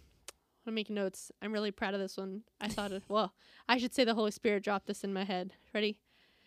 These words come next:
Speaker 1: Spend more time pursuing God's plan for your life than God's plan for someone else's life.
Speaker 2: Amen to that.
Speaker 1: Mic drop. How much time do we spend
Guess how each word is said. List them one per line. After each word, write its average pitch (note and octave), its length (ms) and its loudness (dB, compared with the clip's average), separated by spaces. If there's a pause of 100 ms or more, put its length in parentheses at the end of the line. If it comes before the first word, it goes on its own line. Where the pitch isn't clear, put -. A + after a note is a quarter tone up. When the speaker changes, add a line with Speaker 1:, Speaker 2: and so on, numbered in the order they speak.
(200)
Speaker 1:
Spend D4 540 4
more B3 260 4
time C4 420 2
pursuing A3 580 0
God's G#3+ 380 0
plan G#3 280 0
for - 160 -6
your F#3+ 320 2
life F3+ 480 -4 (400)
than A3 180 4
God's F#3 340 -2
plan F3+ 260 -6
for G3 120 -6
someone F3+ 380 -8
else's - 400 -16
life. - 500 -20 (460)
Speaker 2:
Amen B3+ 480 4
to G3+ 140 4
that. E3 480 0
Speaker 1:
Mic B3+ 280 4
drop. F#3 420 -4 (760)
How C#4+ 80 0
much C#4 200 0
time C4 220 4
do B3 100 4
we A#3 120 2
spend G#3+ 520 -2